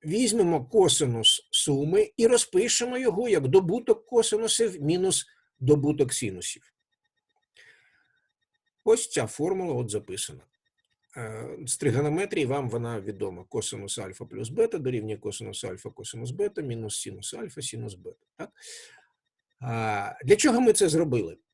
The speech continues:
Для того, щоб ту частину фази, яка лінійно зростає, відокремити в окремий косинус, а тут в окремий синус.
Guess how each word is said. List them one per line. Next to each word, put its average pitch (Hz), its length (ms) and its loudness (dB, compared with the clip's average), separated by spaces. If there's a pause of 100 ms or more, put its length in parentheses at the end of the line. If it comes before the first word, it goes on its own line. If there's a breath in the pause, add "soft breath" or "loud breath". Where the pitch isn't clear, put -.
(160)
Для 156 160 2
того, 285 300 -2
щоб 262 300 -2 (520)
ту 247 140 6
частину 220 540 4
фази, 123 520 4 (200)
яка 127 200 -2
лінійно 160 360 4
зростає, 143 540 0
відокремити 170 840 2
в 110 60 -2
окремий 160 400 0
косинус, 202 640 -2
а - 60 -4
тут 175 180 -4
в 170 40 -2
окремий 165 380 0
синус. - 540 -6